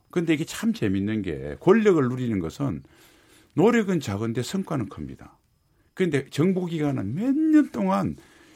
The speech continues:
죽을 고비를 넘기면서 고생을 했는데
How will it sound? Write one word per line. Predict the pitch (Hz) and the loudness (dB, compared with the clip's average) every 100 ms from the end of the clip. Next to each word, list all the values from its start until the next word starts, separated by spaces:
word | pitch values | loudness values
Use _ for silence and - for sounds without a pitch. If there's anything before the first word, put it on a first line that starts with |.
| - | -12
죽을 | - 226 254 | -4 0 0
고비를 | 196 196 175 175 165 | 4 4 6 4 6
넘기면서 | 165 175 165 151 143 139 143 135 - - _ _ _ - | 6 6 4 6 6 4 0 -2 -8 -20 _ _ _ 0
고생을 | 147 190 160 131 | 2 6 4 4
했는데 | 135 127 123 | 2 0 -2